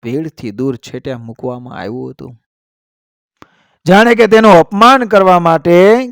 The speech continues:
કે તમે અહીંના નથી. મનજીભાઈએ ઊંડો શ્વાસ લીધો. તેની આંખો ઉભરાઈ ગઈ આવી,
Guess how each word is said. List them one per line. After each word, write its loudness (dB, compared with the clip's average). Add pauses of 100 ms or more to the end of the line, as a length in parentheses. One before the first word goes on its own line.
કે -8
તમે -4
અહીંના -8
નથી. -16 (760)
મનજીભાઈએ -6
ઊંડો -2
શ્વાસ -14
લીધો. -16 (1040)
તેની 0
આંખો -2
ઉભરાઈ -8
ગઈ -20
આવી, -20